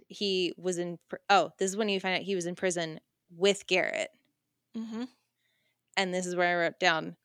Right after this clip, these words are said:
Speaker 1: "But he's still looking out for himself rather than the women on campus." And he's wrong.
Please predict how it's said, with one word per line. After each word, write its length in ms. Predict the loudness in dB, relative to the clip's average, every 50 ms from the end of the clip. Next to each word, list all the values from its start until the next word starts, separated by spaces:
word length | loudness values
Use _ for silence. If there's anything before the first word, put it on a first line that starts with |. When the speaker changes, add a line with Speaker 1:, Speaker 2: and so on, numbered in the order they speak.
| _ _ _ _
Speaker 1:
"But 140 | 2 2 4
he's 200 | 2 0 -2 -2
still 220 | 0 2 2 4 4
looking 320 | 2 2 0 -2 0 2
out 160 | 2 2 2
for 100 | 0 -2
himself 560 | -2 -2 -2 -2 -2 0 0 0 0 0 0 0
rather 300 | 2 2 2 2 2 0
than 200 | 0 0 0 0
the 80 | -2 -2
women 300 | -2 -2 -2 -4 -6 -6
on 140 | -8 -8
campus." 480 | -8 -6 -6 -4 0 0 0 0 0 -4 -8
And 260 | -8 -6 -6 -6 -10 -12 _ _ _ _ _ _ _ _ _ _ _
he's 240 | -4 -2 -2 0 2
wrong. 300 | 2 0 0 -2 -10